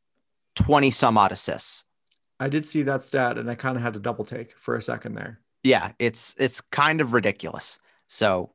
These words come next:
Speaker 1: I, I think a winger for, for Boston makes, makes all the sense in the world. But I think what Boston could eventually end up doing is trying to protect themselves from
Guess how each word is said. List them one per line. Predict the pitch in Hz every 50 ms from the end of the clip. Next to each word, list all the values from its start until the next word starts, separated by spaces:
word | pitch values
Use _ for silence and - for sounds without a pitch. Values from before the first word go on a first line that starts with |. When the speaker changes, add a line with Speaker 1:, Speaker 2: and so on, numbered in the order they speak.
| _ _ -
Speaker 1:
I, | 120 113 90 117 123
I |
think | - - 175 - -
a | 113
winger | 104 113 117 117 110 101
for, | - - - 110 104 95 92
for | - - 98
Boston | 95 104 95 98 98 - - - 95 92
makes, | 92 95 - - - - - - _ _ _ _ _ _ _ -
makes | 117 110 - - _ _
all | - 113 117 117
the | 117
sense | 113 - - 113 113 113 -
in | 110 107
the | 107 104
world. | 101 107 107 110 110 110 101 - _ _ _ _ _ _ _ _ _ _ _ _
But | 135 135
I | 143
think | 143 196 196 196
what | - -
Boston | - 143 147 147 - - 147 131
could | 117 135 127 - - _ _
eventually | - 101 101 _ - 117 120 117 - - - 117 104 101 101 98 98 101
end | 98 101 98 98
up | 98 92 _
doing | - 95 95 95 92 95 92 - _ _ _ _
is | 107 104 101 98 95 95 - - - -
trying | - - - - 120 123 123 123 123 123 127 120 120 123 117
to | - - 113 110
protect | - - 110 - - 110 104 - _
themselves | - 98 98 - - 98 95 95 92 -
from | - - 107 101 98 95